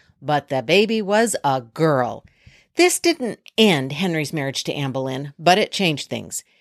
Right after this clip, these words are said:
He had counted on her giving him a son to prove him right. And yes, I think it was that much about him. That baby, the girl, the king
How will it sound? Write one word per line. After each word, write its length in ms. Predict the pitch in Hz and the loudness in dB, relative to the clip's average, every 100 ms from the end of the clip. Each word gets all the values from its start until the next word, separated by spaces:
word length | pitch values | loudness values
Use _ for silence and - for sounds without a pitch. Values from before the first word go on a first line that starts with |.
| _ _ | _ _
He 380 | - 233 269 - | -2 0 0 -2
had 320 | 214 220 - | -2 -2 -6
counted 420 | - 185 277 302 | -4 2 4 6
on 160 | 151 135 | 4 0
her 100 | 131 | -4
giving 280 | 139 131 | -4 -4
him 120 | 131 131 | -4 -6
a 60 | |
son 260 | 120 123 120 | -4 -4 -6
to 120 | - | -8
prove 240 | 123 170 143 | -6 -2 0
him 180 | 160 | 0
right. 280 | 156 123 - _ _ _ _ - | 0 -2 -4 _ _ _ _ -6
And 160 | 131 | -2
yes, 240 | 139 175 143 | 2 2 2
I 80 | |
think 200 | 123 160 | 0 -2
it 80 | 147 | -4
was 100 | 123 | 0
that 160 | 147 147 | 0 0
much 200 | 147 - | -2 -4
about 320 | 143 147 - _ | 2 2 0 _
him. 400 | _ 170 139 113 104 _ _ _ _ _ - | _ 0 0 0 -8 _ _ _ _ _ -6
That 200 | 143 139 | -4 0
baby, 440 | 160 165 214 240 _ _ | 0 2 0 -2 _ _
the 80 | 151 | -4
girl, 480 | 143 165 170 208 269 _ - - - | 0 2 2 0 -6 _ -20 -18 -4
the 100 | 349 | -2
king 180 | 381 | 2